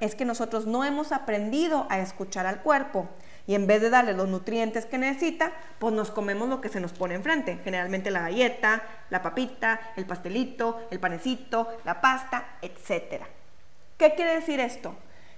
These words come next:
Que es completamente predecible comer emocionalmente cuando estamos a dieta crónica.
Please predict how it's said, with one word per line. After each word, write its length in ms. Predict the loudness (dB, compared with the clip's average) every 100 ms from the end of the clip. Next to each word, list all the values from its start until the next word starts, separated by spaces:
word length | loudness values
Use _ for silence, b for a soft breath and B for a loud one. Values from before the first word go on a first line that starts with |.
| b
Que 100 | 0
es 120 | 0
completamente 1080 | 2 2 2 0 0 0 0 0 0 0 -2
predecible 920 | -2 2 4 4 0 -2 0 0 -2 0
comer 340 | 2 2 2
emocionalmente 920 | 0 0 -2 -2 0 0 0 -2 -4 -2
cuando 260 | -2 -2
estamos 520 | -6 0 0 2 -4 -6 -2
a 100 | 0
dieta 540 | 0 0 0 -2 2
crónica. 640 | 2 4 2 -2 -6 -10